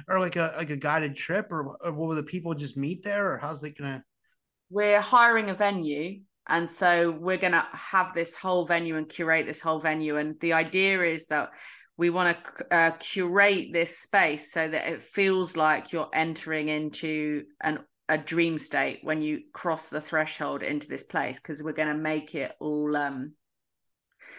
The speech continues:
Speaker 2: all sort of beautiful, creative, immersive, very sort of, like, smoke and mirrors, and, um,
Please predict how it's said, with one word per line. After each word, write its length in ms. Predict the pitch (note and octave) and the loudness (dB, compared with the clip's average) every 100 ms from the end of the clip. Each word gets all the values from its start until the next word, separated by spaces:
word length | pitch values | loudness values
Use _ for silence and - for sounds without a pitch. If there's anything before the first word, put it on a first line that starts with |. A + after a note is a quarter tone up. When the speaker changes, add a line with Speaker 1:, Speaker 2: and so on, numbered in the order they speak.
| - - | -20 -20
Speaker 2:
all 160 | - B3+ | 0 2
sort 180 | B3 F3+ | 2 0
of 40 | |
beautiful, 540 | G3 A#3 A#3 - G#3 G3+ | 0 0 0 2 2 2
creative, 960 | - G3 F#3 F3+ F3+ F#3+ F3+ F3 E3+ - | 0 2 4 4 0 0 4 4 2 -2
immersive, 800 | E3+ E3+ E3+ E3+ - F3 E3 D#3 | -4 0 2 2 0 0 0 0
very 260 | E3+ E3+ F3 | 0 2 0
sort 220 | - C3+ | -4 -4
of, 80 | E3 | 0
like, 160 | D#3+ | 2
smoke 420 | - F3+ E3+ E3+ | 2 2 -2 -2
and 160 | E3+ E3+ | -6 -2
mirrors, 560 | E3+ E3 D#3+ D#3 D3+ - - | 2 4 4 2 0 -2 0
and, 640 | E3 D#3+ D#3 D#3 D#3 D#4 - - - _ _ _ | 2 4 2 0 -2 -8 -12 -20 -20 _ _ _
um, 560 | E3 D#3+ D#3 D#3 D#3 | 4 6 6 4 -2